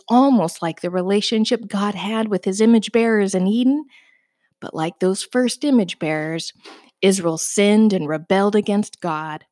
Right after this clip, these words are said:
They ended up captured, drug out of the promised land, and the temple destroyed. Back and forth, this story of Israel and God's temple goes.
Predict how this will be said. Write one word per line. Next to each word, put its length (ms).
They 180
ended 320
up 220
captured, 680
drug 380
out 200
of 100
the 100
promised 540
land, 380
and 160
the 80
temple 640
destroyed. 920
Back 440
and 160
forth, 500
this 160
story 540
of 200
Israel 420
and 160
God's 400
temple 400
goes. 640